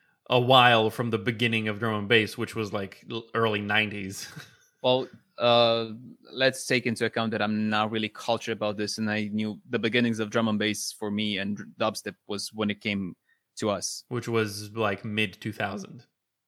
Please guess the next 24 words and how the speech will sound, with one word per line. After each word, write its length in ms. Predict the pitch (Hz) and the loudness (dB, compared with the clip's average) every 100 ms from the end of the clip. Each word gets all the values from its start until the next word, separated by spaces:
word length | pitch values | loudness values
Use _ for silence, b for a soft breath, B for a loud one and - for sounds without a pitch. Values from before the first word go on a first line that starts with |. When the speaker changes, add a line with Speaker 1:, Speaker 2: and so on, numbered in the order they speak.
| _ | _
Speaker 2:
Something 280 | - 110 95 | -4 -2 -2
like 140 | 90 87 | -6 -6
that. 140 | 85 | -8
Speaker 1:
Yeah. 160 | - - - B B B B B B B _ _ _ _ _ _ | -8 -10 -14 B B B B B B B _ _ _ _ _ _
Speaker 2:
But 100 | 127 | 4
even 200 | 175 185 | 4 4
then, 240 | 151 127 107 | 4 4 4
they, 120 | 127 | 2
we 200 | 135 131 | 2 0
had 320 | - 135 110 | 2 4 4
this, 160 | 98 95 | 0 -6
uh, 80 | |
what 280 | 104 95 123 | -6 -2 0
was 180 | 110 101 | 0 -2
that, 260 | 92 95 - | -6 -6 0
Mount 260 | 123 127 - | 0 0 -2
Eden 280 | 120 104 | -4 -2
or 60 | 98 | -6
something. 500 | - 95 95 87 85 | -6 -10 -10 -16 -14
You 100 | 107 | -8
would 100 | 127 | -6
have 400 | - - 147 139 | -4 2 2 2
Speaker 1:
Yes. 200 | 127 117 | -2 -2
Speaker 2:
these 280 | - - - | -4 -8 -12